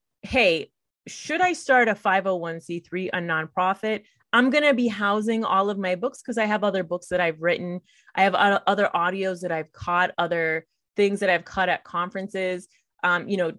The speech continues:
trainings. I wanna be able to sell those things, okay? Um, because at some point, I wanna go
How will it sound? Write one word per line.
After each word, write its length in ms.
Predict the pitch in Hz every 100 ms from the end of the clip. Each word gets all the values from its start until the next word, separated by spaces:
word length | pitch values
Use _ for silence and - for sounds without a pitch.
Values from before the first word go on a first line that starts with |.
| -
trainings. 800 | - - 190 190 196 190 196 196 _ _
I 120 | 208 226
wanna 200 | 247 226
be 140 | 214
able 180 | 208 208
to 120 | 208
sell 520 | - - 214 202 202 180
those 380 | 185 180 170
things, 500 | _ 180 - - - _ -
okay? 340 | 170 170 156 - _ _ _ _ - -
Um, 460 | 190 180 175 175 - _
because 460 | 190 247 392 339 254
at 200 | - 247
some 200 | 302 277
point, 280 | 330 302 254 -
I 180 | 226 277
wanna 280 | 339 370 285
go 240 | 226 220